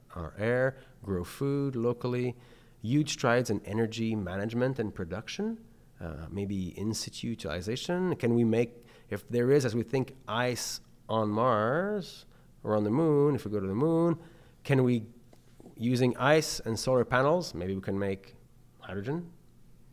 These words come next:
and then therefore fuel. Um, we can make water. So we'll need big strides also in, uh, cancer risk reduction because of the danger of exposure to, uh,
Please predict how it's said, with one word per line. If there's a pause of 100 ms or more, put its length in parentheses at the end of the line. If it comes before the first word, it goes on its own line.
and
then
therefore
fuel. (400)
Um, (380)
we
can
make
water. (100)
So (600)
we'll
need
big
strides
also
in,
uh, (120)
cancer
risk
reduction (440)
because
of
the (440)
danger
of
exposure
to,
uh,